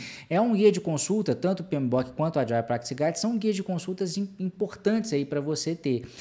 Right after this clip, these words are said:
e ao fazer a sua filiação, você já consegue baixar e você não tá pagando absolutamente nada a mais, é, por isso, dado que esse valor, você só tá antecipando, né, porque o valor que você tá pagando pra se filiar, você vai ter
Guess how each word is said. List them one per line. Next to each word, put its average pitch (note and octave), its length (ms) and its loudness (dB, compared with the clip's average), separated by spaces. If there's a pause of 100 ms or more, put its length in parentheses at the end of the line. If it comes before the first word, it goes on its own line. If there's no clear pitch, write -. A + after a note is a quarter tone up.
(260)
e B3+ 160 4
ao B2+ 280 8
fazer A2+ 400 2
a G#2+ 80 0
sua A2 320 -2
filiação, D#3+ 560 0
você F3 200 0
já F3+ 140 0
consegue C#3+ 480 0
baixar F#3 500 2 (240)
e A3+ 60 -4
você C4 240 2
não B3+ 100 0
tá C4 120 2
pagando A3+ 580 2
absolutamente G3 920 0
nada D#3 400 2 (340)
a E3 100 4
mais, C#3 460 4 (220)
é, C#3+ 200 4
por F3 240 4
isso, F3 300 4
dado C#3 300 4
que C#3 240 4
esse G#3+ 240 4
valor, D3 240 4
você F#3+ 100 0
só G#3 80 4
tá C4+ 140 2
antecipando, C#4+ 640 4
né, D#3 220 6 (100)
porque - 160 2
o D3 40 8
valor D3+ 280 6
que F#3+ 60 -2
você F#3 100 0
tá F3+ 120 0
pagando C3+ 380 0
pra D3 140 0
se D3 120 -4
filiar, E3+ 760 0
você D#3 240 0
vai E3 180 2
ter C#3 400 0